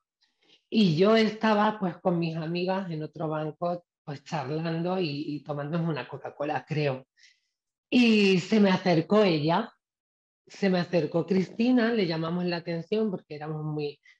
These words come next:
muy niñatas, muy, un poco escandalosas,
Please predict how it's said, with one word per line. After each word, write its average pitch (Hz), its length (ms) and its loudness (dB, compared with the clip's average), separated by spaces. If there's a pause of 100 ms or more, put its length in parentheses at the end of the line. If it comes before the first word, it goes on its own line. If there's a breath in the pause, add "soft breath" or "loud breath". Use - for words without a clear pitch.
(160)
muy 170 160 2
niñatas, 165 760 0
muy, 147 640 -6 (300)
un - 160 -4
poco 170 220 -2
escandalosas, 165 800 -4